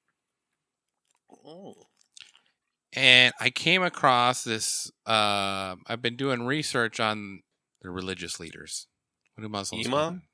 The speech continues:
Speaker 2: Yeah, there was
Speaker 1: An
Speaker 2: an
Speaker 1: imam?
Speaker 2: imam. Yeah, he was blind, though. And he was the
Speaker 1: Okay.
Speaker 2: one that was accused of radicalizing these four young men to bomb the World Trade Center in nineteen ninety-three.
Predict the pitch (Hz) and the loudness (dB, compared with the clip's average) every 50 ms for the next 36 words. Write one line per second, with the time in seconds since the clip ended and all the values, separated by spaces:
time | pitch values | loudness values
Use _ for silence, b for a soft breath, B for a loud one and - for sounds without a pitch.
0 | _ _ _ _ _ _ _ _ _ - - - 110 90 - - - - _ 113 | _ _ _ _ _ _ _ _ _ -14 -6 -4 -4 -4 -4 -8 -14 -16 _ -8
1 | 107 107 110 113 117 135 147 156 170 180 - 95 87 85 92 110 110 104 101 101 | -4 -2 0 2 2 4 6 8 8 6 6 4 0 -4 -2 0 2 2 2 0
2 | 98 - - 113 110 110 107 101 95 92 90 87 80 76 80 80 _ _ _ _ | -4 -8 -8 -4 -2 0 0 0 -2 -4 -8 -14 -16 -16 -18 -20 _ _ _ _
3 | _ _ _ _ - - _ _ _ _ - 110 104 107 104 117 127 143 156 143 | _ _ _ _ -20 -20 _ _ _ _ -2 0 0 0 0 -2 -2 -2 0 -2
4 | 120 104 123 123 120 117 117 117 113 101 85 101 95 104 98 - - - 104 98 | -2 -2 -2 -2 0 0 0 0 -2 -4 -4 -6 -8 -8 -8 -10 -10 -6 -6 -4
5 | 98 98 101 101 - - - - 107 104 95 92 90 92 98 104 104 113 123 127 | -4 -4 -6 -8 -10 -12 -10 -8 -6 -6 -6 -6 -8 -6 0 4 6 8 8 6
6 | 127 - - 117 107 101 92 87 90 92 90 - - 87 87 85 90 92 87 - | 4 2 -4 -4 -2 -2 -2 -2 -4 -6 -8 -8 -10 -14 -14 -16 -18 -20 -20 -20
7 | _ - 101 92 92 92 92 - - - - - _ _ _ _ - 123 110 107 | _ -14 -14 -12 -12 -14 -14 -14 -14 -14 -16 -18 _ _ _ _ -10 -8 -6 -6
8 | 101 98 98 95 90 90 90 87 92 95 90 87 87 87 87 87 _ - - 92 | -4 -4 -6 -6 -8 -10 -12 -10 -10 -8 -8 -8 -12 -14 -18 -16 _ -14 -14 -12
9 | 87 82 82 82 80 80 _ - 87 87 90 85 85 85 85 85 82 82 82 82 | -14 -16 -16 -20 -20 -20 _ -12 -12 -10 -10 -12 -14 -16 -18 -20 -20 -20 -18 -18
10 | 76 82 - _ _ _ _ _ _ _ _ _ _ _ _ _ _ _ _ _ | -20 -20 -20 _ _ _ _ _ _ _ _ _ _ _ _ _ _ _ _ _
11 | _ _ _ _ _ - _ _ 107 104 98 92 - - 117 107 107 98 - - | _ _ _ _ _ -20 _ _ -2 -2 -2 -2 -2 0 2 2 2 0 -2 -4
12 | 98 90 90 87 87 87 87 87 - _ 107 95 90 87 87 90 95 92 - - | -4 -4 -4 -6 -8 -8 -10 -12 -14 _ -16 -16 -10 -8 -8 -8 -8 -12 -16 -16
13 | 92 90 87 87 87 87 82 78 - - - - - 104 87 85 | -14 -12 -10 -12 -12 -12 -16 -20 -20 -16 -16 -12 -10 -12 -12 -12